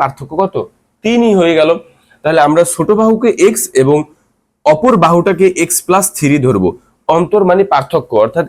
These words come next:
এই দুইটা বাহুর দৈর্ঘ্যের মধ্যে পার্থক্য থাকবে তিন। এই যে চিত্রটা আমি বর্ণনা করলাম, এটা হচ্ছে একটি সমকোণী ত্রিভুজ, আর এই সমকোণী ত্রিভুজের ক্ষেত্রে পিথাগোরাসের সূত্রটা কি? আমরা জানি পিথাগো, অঙ্ক করলেও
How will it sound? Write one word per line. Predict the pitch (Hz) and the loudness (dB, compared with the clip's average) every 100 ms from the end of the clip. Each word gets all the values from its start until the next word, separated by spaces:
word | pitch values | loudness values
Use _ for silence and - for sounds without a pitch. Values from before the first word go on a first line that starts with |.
| 175 | 0
এই | 214 | 0
দুইটা | 170 170 180 131 | 0 0 -2 2
বাহুর | 127 156 151 151 123 | 0 2 -2 -2 0
দৈর্ঘ্যের | 139 147 165 196 185 | 0 0 2 2 2
মধ্যে | 160 185 185 | 0 -2 -2
পার্থক্য | 143 - 190 190 - | -6 -4 -4 -4 -8
থাকবে | 147 139 233 - - _ - | -6 0 0 -2 -16 _ -4
তিন। | 151 101 80 _ _ _ - | -2 -2 -4 _ _ _ -2
এই | 202 220 | 0 0
যে | 240 | -2
চিত্রটা | 190 - 202 180 | -4 -2 0 2
আমি | 160 165 120 | 0 -2 0
বর্ণনা | 120 127 135 | 0 2 0
করলাম, | 131 180 349 - _ - | 2 2 0 -4 _ -6
এটা | 139 | -4
হচ্ছে | 147 156 | -4 -4
একটি | 139 160 - | -4 -6 -2
সমকোণী | 127 135 165 160 139 | -2 -2 0 -2 0
ত্রিভুজ, | 139 202 - _ _ - | -2 -2 -4 _ _ -4
আর | 120 | -2
এই | 139 139 | -2 -2
সমকোণী | 139 160 190 | -2 -2 -2
ত্রিভুজের | 190 156 180 214 | -2 -2 0 0
ক্ষেত্রে | 196 185 151 - _ _ | -2 -2 -4 -8 _ _
পিথাগোরাসের | 196 202 220 196 156 151 139 | -6 -2 0 2 0 0 -2
সূত্রটা | 143 147 156 156 | -4 -2 -2 0
কি? | 202 139 | 0 0
আমরা | 131 | 0
জানি | 131 135 131 | 0 -2 0
পিথাগো, | 135 131 - 135 127 131 214 _ _ _ - 113 107 120 123 135 - | -2 -4 -6 -2 0 0 -4 _ _ _ -16 -10 -2 2 2 0 0
অঙ্ক | 160 160 175 | -2 0 0
করলেও | 160 165 | 0 2